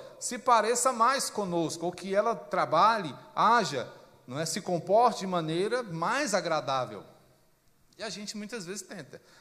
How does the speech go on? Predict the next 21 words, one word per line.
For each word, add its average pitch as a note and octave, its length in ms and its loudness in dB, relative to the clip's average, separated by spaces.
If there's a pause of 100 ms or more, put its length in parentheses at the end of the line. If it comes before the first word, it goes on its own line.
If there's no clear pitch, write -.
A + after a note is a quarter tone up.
(180)
Dentro F#3 380 -4
da G3 120 2
família F#3 360 -6
isso A3 180 -4
é G3+ 40 -2
muito F3 260 -8
comum. D#3 400 -8 (180)
Fulano C#3 240 -12
tem F3 140 -14
que F3+ 120 -18
mudar. E3+ 540 -6 (1000)
E - 80 -18
a - 40 -10
gente E3 240 -12
muitas G3+ 260 -4
vezes G#3 180 0
briga B3+ 360 0
por F#3+ 200 -8
causa F#3 280 -2
disso, F3 360 -8
porque A3 520 -14